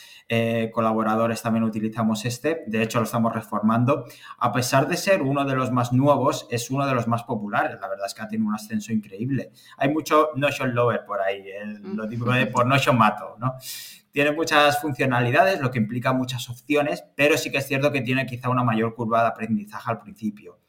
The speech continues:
Speaker 1: También es verdad que te puedes quedar con lo básico y al final es como vas notando tus tareas y poco más. Pero si quieres realmente sacarle todo el partido a Notion, necesitas, eh, empaparte un poco, ver tutoriales, ver plantillas y demás.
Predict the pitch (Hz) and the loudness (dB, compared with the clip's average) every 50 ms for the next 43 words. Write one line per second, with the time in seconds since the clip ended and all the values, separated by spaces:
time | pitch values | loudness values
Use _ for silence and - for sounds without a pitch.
0 | _ _ - - 110 113 123 147 156 139 143 135 143 151 147 139 120 117 107 127 | _ _ -2 0 0 2 2 2 2 4 4 4 4 4 2 2 0 0 0 -2
1 | 127 - - 143 131 127 - - 120 113 110 107 113 123 120 - 147 127 - 160 | -4 -2 0 0 0 0 0 0 0 0 2 2 0 0 0 0 -2 0 0 0
2 | 151 - - 110 107 107 - 113 104 104 107 117 117 - - 123 120 117 110 107 | 0 -2 -4 -6 -8 -6 -6 -2 -2 0 0 0 -2 -2 -2 -2 0 0 0 0
3 | 104 104 101 101 110 107 - 113 110 110 - 117 117 113 110 110 110 113 113 110 | -2 -4 -4 -2 -2 -2 0 -2 -2 -2 0 0 0 0 0 0 0 -2 -2 -4
4 | 107 - 117 107 - - _ - 110 110 120 143 156 165 160 160 151 - - 113 | -6 -8 -10 -10 -10 -10 _ -6 -6 -4 -2 0 0 2 2 2 0 0 -2 -2
5 | 107 104 104 131 127 127 127 117 110 117 113 107 - - - - - - _ _ | -4 -4 -2 -4 -4 -2 0 2 4 4 4 2 0 -6 -16 -20 -20 -20 _ _
6 | - 120 117 - 131 - - - 147 156 156 151 156 151 147 143 143 147 139 123 | -4 -4 -2 -2 -2 -2 2 4 4 4 4 4 4 4 4 4 4 2 0 -2
7 | 123 - - 120 - 127 135 135 135 131 - 135 139 143 143 139 131 123 120 123 | -4 -6 -6 -4 -2 -2 0 0 0 -2 -2 0 -2 0 0 0 0 0 0 0
8 | 123 120 120 123 120 123 135 131 - 185 190 196 190 - _ _ _ - - - | 0 0 2 2 2 0 0 0 0 0 -2 -2 -4 -8 _ _ _ -20 -20 -20
9 | _ _ _ _ - 113 117 113 - 113 110 117 110 104 131 127 131 131 127 127 | _ _ _ _ -2 -2 -2 -2 -2 -6 -6 -4 -2 0 2 4 4 4 4 4
10 | 127 120 - 127 123 123 120 117 117 - 117 113 - 123 127 120 - 127 117 110 | 4 2 2 2 2 4 2 2 2 2 2 2 4 4 4 4 2 0 -2 0
11 | - - 160 - - - 156 156 151 127 120 113 - 123 110 117 117 120 139 139 | 0 -2 -2 -2 -2 0 2 2 2 2 0 -2 -4 -6 -4 -2 -2 0 2 4
12 | 139 135 135 135 120 120 117 110 - 113 113 110 104 - 123 120 120 123 123 123 | 4 4 4 2 2 0 0 0 0 -2 -2 -2 -2 -4 -4 -4 -4 -2 -2 -4
13 | - - 104 98 95 92 104 101 98 - | -4 -6 -8 -8 -6 -4 -4 -4 -4 -6